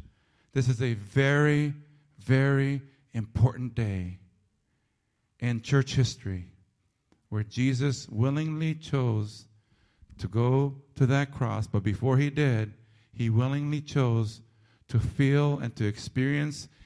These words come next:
and to take upon himself the weight of the sin of all mankind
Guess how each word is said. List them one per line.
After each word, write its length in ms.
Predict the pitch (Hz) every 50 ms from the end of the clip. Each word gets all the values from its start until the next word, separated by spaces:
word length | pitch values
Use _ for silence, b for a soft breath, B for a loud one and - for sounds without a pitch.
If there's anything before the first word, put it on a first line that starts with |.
| _ _ -
and 140 | 131 117
to 100 | - 123
take 300 | 107 - - 143 135 -
upon 260 | - 143 147 - 147 143
himself 480 | 143 143 135 - - 139 127 123 120 - b b b b _
the 120 | - 131 113
weight 580 | 110 113 127 147 147 127 110 - - - - - - _ _ _ _ _ _ _ _ _ _ _ _ _ _ _ -
of 140 | 113 110 107
the 120 | 117 113
sin 580 | - - - - 151 143 127 113 104 95 90 90 - _ _ _ _ _ _ _ _ _
of 140 | - 98 90
all 260 | - 98 117 127 131
mankind 800 | 139 147 147 147 147 143 143 143 143 135 131 123 120 123 127 120